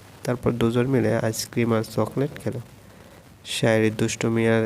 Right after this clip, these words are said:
আইসক্রিম বিন্দুর নাকের ডগায় লাগিয়ে দিয়েছে। বিন্দুও কিছু কম যায় না,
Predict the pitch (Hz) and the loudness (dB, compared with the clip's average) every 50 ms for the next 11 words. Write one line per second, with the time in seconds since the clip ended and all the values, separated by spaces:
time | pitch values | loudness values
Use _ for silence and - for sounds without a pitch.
0 | - - 123 117 120 - - - - 117 113 113 110 110 110 113 110 110 113 113 | -2 -4 -4 -4 -4 -6 -6 -4 -4 -2 -2 0 0 0 -2 -2 -2 -2 -2 -2
1 | 113 110 110 107 113 113 - 113 110 107 107 107 107 113 113 113 113 110 110 107 | 0 0 0 0 -2 -2 -4 -6 -4 -2 -4 -2 -2 -2 -2 -2 -2 -2 -2 -2
2 | 110 107 110 107 113 110 110 - - 113 117 - - - - - - - - - | -2 -4 -4 -4 -6 -8 -8 -8 -12 -14 -14 -14 -18 -20 -20 -20 -20 -20 -20 -20
3 | - - - - - - - - - - - - - - - - - - - - | -20 -20 -20 -20 -20 -20 -20 -20 -20 -20 -20 -20 -20 -20 -20 -20 -20 -20 -20 -20
4 | - - - - - - - - - - - - - - - - - - - - | -20 -20 -20 -20 -20 -20 -20 -20 -20 -20 -20 -20 -20 -20 -20 -20 -20 -20 -20 -20
5 | - _ - - - - - 127 120 127 127 123 131 135 139 143 139 - 131 - | -20 _ -20 -20 -16 -6 -4 0 2 4 4 4 6 6 4 4 4 0 -6 -4
6 | - 131 - - 120 113 110 110 110 117 113 117 - - - | -4 -4 0 2 2 2 2 0 -2 -4 -4 -6 -6 -8 -10